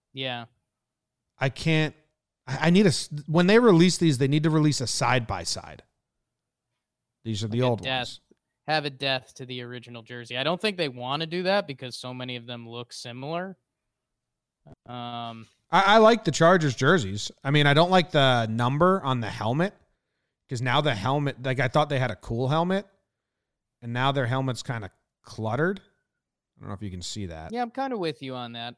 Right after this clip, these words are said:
Speaker 1: I, I could go without the number on there.
Speaker 2: 'Cause it
Speaker 1: Maybe
Speaker 2: kinda
Speaker 1: put the number in the bolt or something like that.
Speaker 2: Yeah. Or
Speaker 1: But
Speaker 2: maybe
Speaker 1: that'll
Speaker 2: on
Speaker 1: be
Speaker 2: the
Speaker 1: next year's. That'll be
Speaker 2: That'll be
Speaker 1: next
Speaker 2: next
Speaker 1: year's.
Speaker 2: year's. Yeah.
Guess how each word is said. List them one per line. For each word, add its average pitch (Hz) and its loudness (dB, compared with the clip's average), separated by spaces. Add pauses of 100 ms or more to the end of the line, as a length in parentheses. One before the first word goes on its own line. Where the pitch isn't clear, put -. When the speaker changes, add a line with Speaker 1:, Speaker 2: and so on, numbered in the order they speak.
Speaker 1:
I, 170 -10 (100)
I 175 -8
could 170 -12
go 160 -6
without 135 -10
the 120 -16
number 117 -16
on 113 -16
there. 113 -16 (840)
Speaker 2:
'Cause 131 -6
it 131 -4
Speaker 1:
Maybe 180 -4
Speaker 2:
kinda 151 0
Speaker 1:
put 185 -6
the 160 -10
number 143 -10
in 127 -12
the 139 -12
bolt 131 -10
or 156 -10
something 156 -14
like 160 -12
that. 170 -8 (920)
Speaker 2:
Yeah. 135 0 (680)
Or 147 0
Speaker 1:
But 147 -2
Speaker 2:
maybe 180 4
Speaker 1:
that'll 165 2
Speaker 2:
on 156 0
Speaker 1:
be 143 -2
Speaker 2:
the 131 0
Speaker 1:
next - -12
year's. 120 -14 (440)
That'll 131 -16
be 131 -12
Speaker 2:
That'll 127 -2
be 135 0
Speaker 1:
next - -6
Speaker 2:
next - -4
Speaker 1:
year's. 104 -6
Speaker 2:
year's. - -20 (120)
Yeah. 110 -4